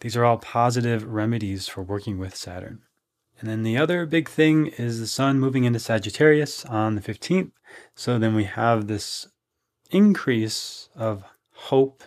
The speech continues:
and optimism. Sun is in a great friend sign of Sagittarius. Very good place for the sun to be after being in Scorpio. With all that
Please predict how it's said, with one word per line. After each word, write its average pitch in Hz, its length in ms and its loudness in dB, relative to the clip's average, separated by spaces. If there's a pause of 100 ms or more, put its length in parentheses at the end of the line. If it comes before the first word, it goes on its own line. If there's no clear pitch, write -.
(160)
and 110 120 -6
optimism. 123 500 -2
Sun 160 340 0
is 123 180 -6
in 127 140 0
a 123 180 -4
great 127 480 -2
friend 117 420 -4
sign 101 500 -8
of 98 260 -6
Sagittarius. 123 720 -8 (540)
Very 160 240 6
good 113 160 -6
place 98 180 -6
for - 140 -16
the 98 80 -14
sun 107 260 -2
to 104 60 -4
be 117 180 -4
after 101 260 -8
being 95 220 -6
in 90 100 -10
Scorpio. 123 640 -2 (540)
With - 80 -20
all 123 200 2
that - 260 -4